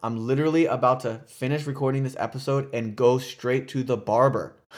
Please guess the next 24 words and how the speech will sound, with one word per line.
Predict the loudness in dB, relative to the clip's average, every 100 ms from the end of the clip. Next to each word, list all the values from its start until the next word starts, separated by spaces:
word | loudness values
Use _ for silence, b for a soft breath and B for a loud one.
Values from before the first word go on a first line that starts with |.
| -12
<laughs> | -12 _ _
I'm | -6 0
not | 0 2
joking. | 2 2 -2
That's | -8 -10
literally | -4 -2 0 -2
the | -2 -4
next | -4 -6 -6
thing | -8 -6
I'm | -6
doing | -6 -6
today | -10 -10 -12 b b
is | -8
going | -2 0 0
to | 0
the | 0
barber. | 4 4 2
Why? | -4 -2 -2 -2 B B B B
Because | -4 -2 0
when | 0
my | -2
hair | -4 0 2 2
is | 0
clean, | -6 -4 -4 -6